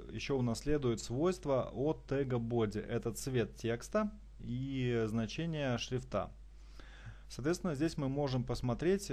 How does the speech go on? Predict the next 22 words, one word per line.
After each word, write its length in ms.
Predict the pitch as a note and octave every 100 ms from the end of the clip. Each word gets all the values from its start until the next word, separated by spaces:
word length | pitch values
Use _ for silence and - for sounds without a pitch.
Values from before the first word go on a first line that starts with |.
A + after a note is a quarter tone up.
| A2+
что 240 | - - B2+
было 320 | A#2+ F3 F3+
бы, 160 | C3 A#2+
если 400 | A#2+ C3+ C#3 B2
бы, 400 | A#2 A2+ G#2+ G2+ - - -
э, 500 | G#2+ G#2+ G#2+ G#2 G#2 - - - - - G#2+
э, 240 | G#2+ G#2
данный, 720 | G#2+ B2 A#2+ A2+ G#2+ G#2 G2 - - - - - - - - - - - - - -
э, 220 | G#2+ G2+
данный 240 | A2+ A#2
стиль 300 | G#2 - G3
не 220 | C3+ C3 A2+
действовал 420 | B2+ C#3+ C3 A2+
на 160 | G#2+
данный 300 | A2 A#2+ A#2
блок. 320 | A2 A2 - -
Мы 140 | G#2
просто 360 | G2+ A#2+ - G#2 - - -
отключаем, 600 | A2 C3 B2+ B2 G2+ G2 - - - - -
э, 600 | G2+ G2+ G2+ G2+ G2+ G2+ G#2
здесь, 520 | G#2 A2 G#2 - -
э, 240 | G2 F#2